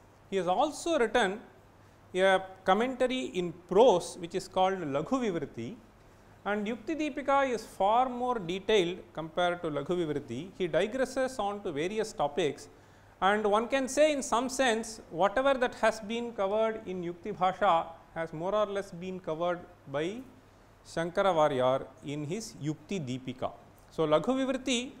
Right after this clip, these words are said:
most, goes more close to the primary text, but Yukti Deepika digresses on various topics, and, uh, Kriya Kramakari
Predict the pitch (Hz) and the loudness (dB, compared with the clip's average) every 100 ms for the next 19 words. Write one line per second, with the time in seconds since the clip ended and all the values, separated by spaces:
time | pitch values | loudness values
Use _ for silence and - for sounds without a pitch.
0 | - - - - 151 180 220 220 - 147 | -20 -20 -20 -16 -6 0 0 0 -6 -14
1 | 143 151 214 208 185 196 247 240 - 208 | -8 0 2 2 0 4 4 2 2 2
2 | 208 - 185 151 202 - - - - - | 2 -2 -4 -4 -6 -10 -20 -20 -20 -20
3 | - 160 202 220 220 220 165 156 - 160 | -2 0 2 2 2 6 6 4 -2 -8
4 | 160 156 175 - 254 208 202 196 185 156 | -6 -6 -8 -8 -8 -6 -6 -2 -2 0
5 | 143 175 185 180 175 143 131 156 160 160 | 0 -2 -4 -6 -8 -6 -4 -4 -4 -4
6 | 160 202 240 196 196 - - - - - | -2 0 2 0 0 -10 -20 -20 -20 -20
7 | - - 185 190 196 196 190 190 185 - | -16 0 2 2 2 6 6 6 0 -12
8 | - - - - - - - - 247 302 | -20 -20 -20 -20 -20 -20 -12 -4 4 6
9 | 311 311 277 269 262 240 254 220 | 6 2 0 0 2 2 2 -2